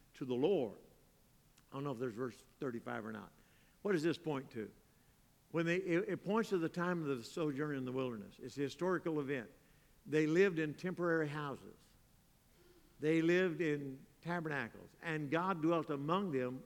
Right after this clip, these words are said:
in a temporary tabernacle. And so, to commemorate that as a historical event,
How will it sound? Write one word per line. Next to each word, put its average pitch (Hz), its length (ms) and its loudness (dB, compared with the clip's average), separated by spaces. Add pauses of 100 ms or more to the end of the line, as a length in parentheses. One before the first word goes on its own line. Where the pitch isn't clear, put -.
(220)
in 143 120 -6
a 127 100 -2
temporary 127 680 -4 (380)
tabernacle. 117 580 -6 (1200)
And 160 200 2
so, 185 480 2 (520)
to 170 160 0
commemorate 185 640 4
that 165 200 2
as 147 100 -2
a 139 40 -2
historical 156 680 2
event, 143 380 2